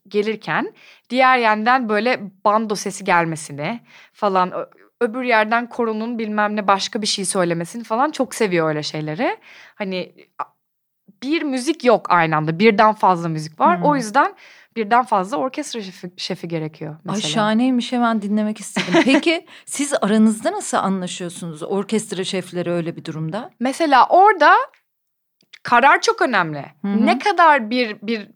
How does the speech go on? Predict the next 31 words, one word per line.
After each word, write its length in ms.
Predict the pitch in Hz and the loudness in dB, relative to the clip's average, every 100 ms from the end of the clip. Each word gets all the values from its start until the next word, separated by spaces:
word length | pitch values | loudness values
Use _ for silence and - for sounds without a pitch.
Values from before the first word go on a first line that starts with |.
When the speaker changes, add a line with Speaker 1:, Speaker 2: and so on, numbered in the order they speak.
| _ 220 | _ -4
Speaker 1:
birebir 400 | 220 220 214 220 | 2 2 2 0
uymak 420 | 226 214 202 - | 0 0 -2 -4
istiyoruz 580 | - - 208 190 185 185 | -12 -2 0 0 -2 -4
bu 80 | |
notasyona? 600 | 196 190 196 - 202 202 480 605 _ | -2 0 0 -2 -2 2 2 0 _
Speaker 2:
Hı 60 | - | -4
hı. 260 | 202 202 277 | -2 0 0
Speaker 1:
Ne 120 | 359 | 2
kadar 420 | 403 302 294 - - | 4 6 6 4 0
olayı 460 | 247 240 247 202 | 0 0 -2 0
daha 260 | 220 226 247 | 2 2 0
kaotikleştirmek 1080 | 233 214 208 208 - 196 - 180 185 185 | 0 0 0 -6 -6 -6 -6 -12 -6 -8
istiyoruz? 540 | 185 - 175 139 82 - | -6 -12 -6 -6 -6 -12
Çünkü 320 | - 330 - - | -8 -8 -4 2
aslında 400 | 262 262 320 320 | 2 0 -4 -4
Charles 320 | 320 302 294 | 2 2 4
Ives, 260 | 285 277 - | 2 0 -2
yani 300 | 226 226 226 226 - - | 0 0 0 -4 -10 -20
burada 400 | 220 269 403 311 494 | -12 0 0 2 0
şey 400 | 508 349 302 196 _ | 2 0 0 -4 _
değişiyor. 640 | 202 220 196 - 165 143 - _ _ _ _ | -4 -2 0 -4 -6 -8 -10 _ _ _ _
Ee, 720 | 208 202 175 156 113 95 82 - 196 _ - | -4 -2 -2 -2 -4 -8 -10 -14 -20 _ -8
ekoller 800 | 254 - 247 233 196 165 170 - | -4 2 2 6 4 4 -2 -12
Speaker 2:
Hı 60 | - | -2
hı. 20 | |
Speaker 1:
değişiyor. 520 | 202 180 180 165 - - | 0 0 -2 -4 -8 -8
Speaker 2:
Hı 60 | 208 | -2
hı. 280 | 202 196 214 | -2 0 0
Speaker 1:
Yani 240 | 220 220 | 0 0
çok, 360 | 220 277 277 - | -2 -2 0 2
e, 380 | 214 196 190 | 4 4 4